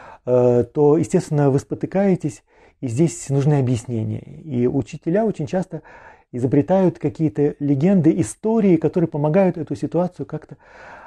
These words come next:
э, просветить. Э, например,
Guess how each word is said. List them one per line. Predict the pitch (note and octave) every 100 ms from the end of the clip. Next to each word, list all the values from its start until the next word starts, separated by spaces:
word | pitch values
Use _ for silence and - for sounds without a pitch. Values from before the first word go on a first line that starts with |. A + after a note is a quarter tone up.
| - -
э, | - A#2 A#2+ A#2 A2+ - - - -
просветить. | - D3+ D3+ D3+ - A2+ - - - _ - _ _ _ _ _ - _ _ - - _ _
Э, | D#3+ B2 A#2+ B2 D#3 - _ _
например, | D3 D3+ E3+ F3+ D#3+ A#2